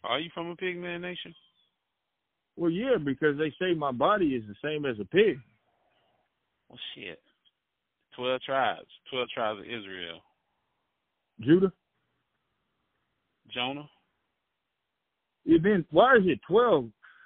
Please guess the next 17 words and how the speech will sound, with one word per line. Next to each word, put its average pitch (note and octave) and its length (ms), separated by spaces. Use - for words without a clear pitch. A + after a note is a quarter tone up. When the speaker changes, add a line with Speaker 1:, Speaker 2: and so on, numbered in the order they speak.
Speaker 2:
Like, D3+ 260
everything G3 520
is A#2 120
twelve, F3+ 360
like, B2+ 260
with A2 160
disciples, D#3+ 720
twelve C#3+ 260
o'clock. C#3+ 480
Hell, C#3+ 240
even D#3 200
twelve D#3+ 280
months F3 240
out F3+ 160
of F#3 120
the F#3+ 60
year. G3 340